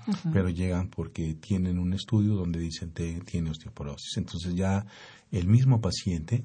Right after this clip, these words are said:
Speaker 2: este mismo tipo de programas ayuda a concientizar a la población de que acuda más prontamente.
Speaker 1: Claro, claro.
Speaker 2: Entonces, el diagnóstico <clears throat> ha reducido mucho su estudio, porque, por ejemplo, anteriormente una densitometría era muy cara, ahora es mucho más
Speaker 1: Ujú.
Speaker 2: accesible. O sea,
Speaker 1: Claro,
Speaker 2: cuatrocientos
Speaker 1: claro.
Speaker 2: pesos yo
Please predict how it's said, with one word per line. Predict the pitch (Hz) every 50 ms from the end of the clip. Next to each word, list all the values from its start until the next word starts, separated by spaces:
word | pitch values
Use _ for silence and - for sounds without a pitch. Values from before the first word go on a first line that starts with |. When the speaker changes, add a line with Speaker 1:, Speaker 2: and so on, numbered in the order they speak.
| -
Speaker 2:
este | - 113 110 - - 110
mismo | 107 107 107 107 107 95 90
tipo | - - 104 107 - 101 95
de | 87
programas | - - 90 90 90 87 87 87 87 90 95 - - - -
ayuda | - 87 87 85 101 104 107 104 101 98 104 110 110 -
a | - - 80
concientizar | - - 90 85 85 - - 87 78 78 - - - 98 95 98 98
a |
la | 92 98 92 -
población | 90 82 80 80 - - - 92 92 87
de | 87 -
que | - 87
acuda | - - - 101 95 90
más | 90 92 92 95 -
prontamente. | - - 80 78 78 78 60 57 - - - - - - -
Speaker 1:
Claro, | - - - 185 180 170 160 - - - - -
claro. | - 90 92
Speaker 2:
Entonces, | - 95 95 95 - 92 87 90 - - - -
el | - 101 98 95
diagnóstico | 98 98 98 101 120 135 135 - - 123 113 110 - 127 127 131 139 - -
<clears throat> | - 98 113 113 - - - - - - 202 - - - _ _ _ _ _ _
ha | - 98 98 101
reducido | 104 104 101 95 90 - - - 101 101 95
mucho | 95 98 95 95 - - 110
su | - -
estudio, | 113 - - 151 135 123
porque, | - 98 87 - - 92
por | - - 95
ejemplo, | 95 95 110 104 92 95 95
anteriormente | 90 - 104 104 104 104 101 110
una | 107 101
densitometría | 95 90 - - 82 - 90 85 90 90 - 92
era | 90 87
muy | 87 92 101 107
cara, | - 101 95 95
ahora | 90 87 85 85
es | 85 82
mucho | 85 87 87 - -
más | 220 208 202
Speaker 1:
Ujú. | 190 202
Speaker 2:
accesible. | - - - - - 160 143 120 110
O | -
sea, | - -
Speaker 1:
Claro, | 98 90 90
Speaker 2:
cuatrocientos | - - - - - - 101 104 -
Speaker 1:
claro. | - - 92
Speaker 2:
pesos | 87 - -
yo | 90